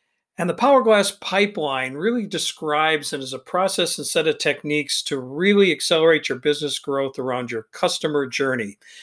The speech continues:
and make sure you can extract the optimal revenue out of each of the stages. Now, the Power Glass pipeline is a very visual concept.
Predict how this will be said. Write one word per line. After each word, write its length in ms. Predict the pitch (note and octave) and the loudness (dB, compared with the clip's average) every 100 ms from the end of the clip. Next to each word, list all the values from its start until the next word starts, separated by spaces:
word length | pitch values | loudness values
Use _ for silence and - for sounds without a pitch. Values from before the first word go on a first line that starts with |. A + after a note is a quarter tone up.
| - | -12
and 80 | C#3+ | -2
make 140 | D#3 D3+ | 0 2
sure 200 | - D#3+ | 2 2
you 180 | D#3 | 0
can 160 | - C#3+ | 0 0
extract 600 | B2+ - - G3+ F3+ - | 0 0 2 2 2 -2
the 140 | C#3 D#3 | -4 0
optimal 500 | D#3 D#3 D#3+ D3 C3 | 0 2 0 2 2
revenue 440 | G3 E3 C3+ B2 B2 _ _ C#3+ | 2 2 0 -2 -8 _ _ 0
out 100 | D3 | 0
of 140 | C#3 | 0
each 220 | G3+ F#3+ E3+ | -2 0 0
of 140 | C3+ | -2
the 100 | B2+ | -2
stages. 720 | - - D#3 C#3+ A#2 - - _ - - - | -2 2 2 2 -4 -8 -12 _ -20 -8 -2
Now, 80 | |
the 120 | E3+ - | 0 4
Power 240 | B3 B3 | 6 6
Glass 260 | G3 D3 - | 4 2 -2
pipeline 680 | - F3+ F3 B2+ B2 A#2+ C3 | -2 -2 -2 -6 -6 -6 -8
is 180 | B2 | -10
a 60 | C3 | -12
very 380 | C3+ D3+ E3+ C#3+ | 0 2 4 2
visual 600 | B2+ D3 C#3+ C#3+ C3 B2+ | -2 -4 -2 -2 -4 -4
concept. 600 | - C3+ C3 - D#3+ - | -2 -2 -2 0 0 -2